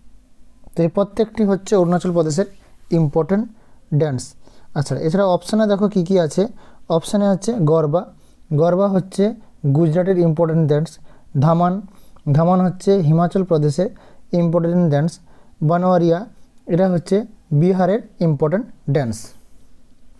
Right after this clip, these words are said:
Next question, the Commonwealth Game দু হাজার আঠেরো were held at which of the following place? তো দু হাজার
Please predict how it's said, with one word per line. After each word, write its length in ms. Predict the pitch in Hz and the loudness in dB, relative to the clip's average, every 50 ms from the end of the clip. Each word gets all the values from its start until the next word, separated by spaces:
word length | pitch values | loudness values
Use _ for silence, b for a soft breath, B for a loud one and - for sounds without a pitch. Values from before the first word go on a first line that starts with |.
| - - - - - - - - - - _ - - - - - _ - - - _ b b b b b b b b b b b b - 170 | -20 -20 -20 -20 -20 -18 -18 -18 -18 -18 _ -20 -20 -20 -20 -20 _ -20 -20 -20 _ b b b b b b b b b b b b -4 -2
Next 180 | 185 202 202 - - | -2 -2 -4 -2 -2
question, 300 | 170 147 - - 139 117 120 - b b b b b b b 160 | -2 -2 -2 -4 -6 -6 -6 -10 b b b b b b b -6
the 80 | 160 151 - - - | -6 -6 -6 -4 -4
Commonwealth 560 | 185 180 196 226 247 - 220 202 196 196 175 151 143 | -2 0 0 0 -2 0 0 0 0 2 0 0 0
Game 160 | 170 175 175 165 151 | 0 0 0 0 0
দু 40 | 156 156 165 | 2 2 2
হাজার 180 | 165 180 185 - - 151 | 2 0 -2 -2 -2 -2
আঠেরো 240 | 151 147 - 180 180 180 165 165 | -2 -2 0 0 0 0 2 0
were 180 | 165 170 170 - - | 0 0 0 0 0
held 220 | 185 190 208 208 - - - 180 | 0 0 0 -2 -4 -6 -4 -2
at 80 | 165 156 - | -2 -2 0
which 180 | - 208 196 - | -2 -2 0 0
of 60 | 185 170 185 | -2 0 0
the 60 | 185 - | -2 0
following 260 | - 160 151 165 156 147 - | 0 -2 -2 -2 -4 -2 -2
place? 200 | 139 123 113 107 - B B B B B B B B - | -4 -4 -4 -6 -12 B B B B B B B B -2
তো 60 | 175 170 151 | 0 0 2
দু 60 | 165 180 190 | 2 2 2
হাজার 160 | 196 214 | 2 0